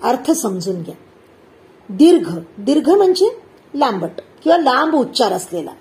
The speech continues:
आणि ऱ्हस्व म्हणजे आखूड उच्चार. साम्य, साम्य म्हणजे काय? समानता. उद्दिष्ट, हेतू. समूह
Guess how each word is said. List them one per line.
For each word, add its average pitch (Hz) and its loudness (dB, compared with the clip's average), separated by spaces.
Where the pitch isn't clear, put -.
आणि 269 -2
ऱ्हस्व 240 0
म्हणजे 339 0
आखूड 311 0
उच्चार. 190 -4
साम्य, 330 -2
साम्य 311 -2
म्हणजे 381 0
काय? 381 -2
समानता. 180 -4
उद्दिष्ट, 254 -2
हेतू. - -2
समूह 294 -2